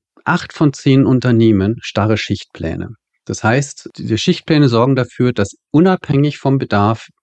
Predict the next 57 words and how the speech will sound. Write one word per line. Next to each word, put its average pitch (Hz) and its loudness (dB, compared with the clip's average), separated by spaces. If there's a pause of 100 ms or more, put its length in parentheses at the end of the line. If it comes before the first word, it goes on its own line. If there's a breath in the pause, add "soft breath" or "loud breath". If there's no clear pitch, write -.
(300)
in 110 -4
der 107 0
Früh-, 175 0
Spät-, 131 -4
Nachtschicht 117 -2
immer 117 -2
die 95 -10
gleiche 98 -4
Anzahl 95 -4
Leute 78 -2
da 82 -6
ist. - -16 (1000)
Und 113 0
dann 131 2
habe 120 -2
ich - -2
viel 131 -4
zu - -18
tun 208 0
oder 101 0
ich, 101 -4
habe 107 -2
ich - -6
wenig 110 0
zu 170 -4
tun. 202 0 (300 loud breath)
Und 110 0
gerade 113 0
in 110 2
Schichtsystemen - -2
mit 123 0
vierzig 120 -4
Stunden, 139 0
die 113 -2
sind 113 2
so 147 -2
getaktet, - -4
dass, 113 0
und 113 -2
auch 101 -2
so - -2
anstrengend, 113 0
dass 107 0
die - -6
Leute 104 0
sagen, 107 0
ich - -10
habe 110 -2
ja 107 0
gar 101 0
keinen 104 -4
Bock, - -8
Zusatzschichten - -6
zu - -12
machen. 92 -8
Das 101 -6
heißt, 127 -2